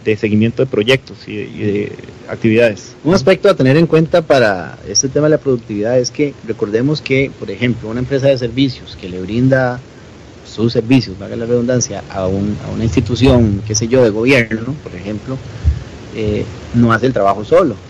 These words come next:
Speaker 2: Es decir, los consultores están ahí, pero tienen que tener siempre mucha interacción con los consumidores del servicio, en este caso empleados, qué sé yo, de Recope o del ins o de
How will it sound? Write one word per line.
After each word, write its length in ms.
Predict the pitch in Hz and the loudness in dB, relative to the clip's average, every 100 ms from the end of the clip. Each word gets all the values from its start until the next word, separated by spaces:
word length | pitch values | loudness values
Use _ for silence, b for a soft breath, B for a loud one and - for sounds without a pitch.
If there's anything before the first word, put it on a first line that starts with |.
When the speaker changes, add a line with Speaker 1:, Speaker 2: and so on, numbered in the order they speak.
| - | -12
Speaker 2:
Es 120 | 98 | -4
decir, 140 | 139 | -2
los 140 | 107 110 | -2 -6
consultores 520 | 104 98 - 104 147 | -6 -6 0 2 2
están 280 | 143 147 151 | 0 0 4
ahí, 180 | 139 | 4
pero 220 | 143 151 110 | 2 2 0
tienen 260 | 117 135 | 2 0
que 100 | 143 | 0
tener 280 | 127 113 120 | -4 -2 -2
siempre 380 | - 151 170 123 | 2 2 2 2
mucha 240 | 117 113 | 2 2
interacción 560 | 139 139 139 127 127 147 | 2 2 2 2 2 2
con 260 | 139 131 123 | 2 2 4
los 300 | 127 127 - | 2 0 -4
consumidores 560 | 120 113 107 104 123 | -2 0 2 2 2
del 100 | 143 | 2
servicio, 380 | 123 101 147 139 | 2 2 2 2
en 80 | 110 | -2
este 140 | 101 | -4
caso 260 | 127 127 127 | 0 2 4
empleados, 500 | 135 113 123 143 - | 2 4 4 4 2
qué 120 | - | -4
sé 100 | 127 | -4
yo, 160 | 117 135 | 2 4
de 80 | 113 | 2
Recope 540 | 95 117 143 131 110 | 0 2 2 2 -2
o 80 | 101 | -2
del 180 | 95 107 | -2 4
ins 320 | 143 147 113 | 6 6 4
o 100 | 101 | -2
de 140 | 98 | -6